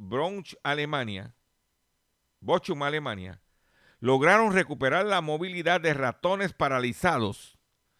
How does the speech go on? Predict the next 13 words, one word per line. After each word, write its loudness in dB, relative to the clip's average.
tras 0
sufrir -6
lesiones -4
de 0
médula -2
espinal, -6
informó -6
la -2
página -4
web -4
del -4
establecimiento -8
educativo. -10